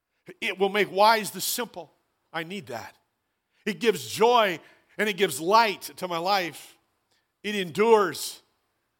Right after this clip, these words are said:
And maybe this is the hard one, and it's righteous. It calls us to a level of life and righteousness that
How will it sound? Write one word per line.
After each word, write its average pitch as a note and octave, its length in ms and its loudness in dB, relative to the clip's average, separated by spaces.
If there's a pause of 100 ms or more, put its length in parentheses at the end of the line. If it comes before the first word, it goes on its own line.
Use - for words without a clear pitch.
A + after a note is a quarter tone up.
(240)
And G#2+ 100 -20
maybe D#3+ 200 -6
this E3 240 -4
is A#2+ 100 -14
the C3+ 80 -8
hard F3 280 -4
one, A2+ 200 -10 (800)
and C#3+ 100 -10
it's B2+ 160 -10
righteous. D#3 640 -6 (960)
It - 140 -20
calls G#3 680 0
us - 460 -2 (640)
to G3 160 -4
a - 20 0
level F#3 420 0
of D3 160 -6
life F#3+ 440 0
and D3+ 120 -16
righteousness F3 680 -4
that D#3+ 160 -12